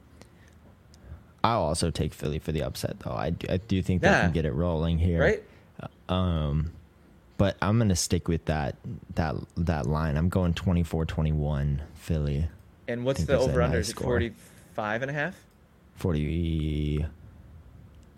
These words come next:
Speaker 1: forty-five and a half, yeah.
Speaker 2: So
Speaker 1: So
Speaker 2: you're
Speaker 1: just
Speaker 2: tiptoeing that
Speaker 1: sneaking in that
Speaker 2: under.
Speaker 1: under.
Speaker 2: <laughs> You're
Speaker 1: Yeah, I think it's,
Speaker 2: tiptoeing.
Speaker 1: uh, like I said, I think it's a great line. Um,
Speaker 2: Yeah.
Speaker 1: I, I don't bet great lines, so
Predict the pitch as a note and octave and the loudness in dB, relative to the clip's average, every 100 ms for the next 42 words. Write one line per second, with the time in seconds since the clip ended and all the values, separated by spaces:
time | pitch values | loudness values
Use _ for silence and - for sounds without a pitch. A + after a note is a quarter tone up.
0 | - - - F2 D#2+ D#2 D#2+ D2+ C#2 E2 | -20 -4 0 2 0 -2 -2 -2 -2 -4
1 | E2 A#2+ A2+ F2 - C3 - B2 G#2 G#2 | -4 0 0 2 2 2 2 4 4 4
2 | G2 E2+ E2 D#2+ D#2 D#2 D#2+ D2+ D2+ - | 2 4 4 4 4 2 2 0 -2 -8
3 | - B2+ - F#2 C#3 B2+ A2+ A2+ G#2+ B2+ | -6 -4 2 4 4 4 4 4 4 4
4 | D3 D3+ C3+ D3 F#2+ - A2 C#3+ A#2 G#2+ | 4 4 4 4 4 2 4 6 6 4
5 | F2+ F2 F2 C#2+ C2 C#2 - - - - | 4 4 2 0 0 -2 -4 -14 -18 -2
6 | F2+ C#3+ C3+ G#2 - G2+ G#2+ F#2 G#2 F#2+ | 2 4 6 4 2 4 4 4 2 0
7 | F2+ F#2 C2+ D#2+ D#2 F2+ - - - E2 | 0 0 0 -2 -2 -2 -2 -2 0 0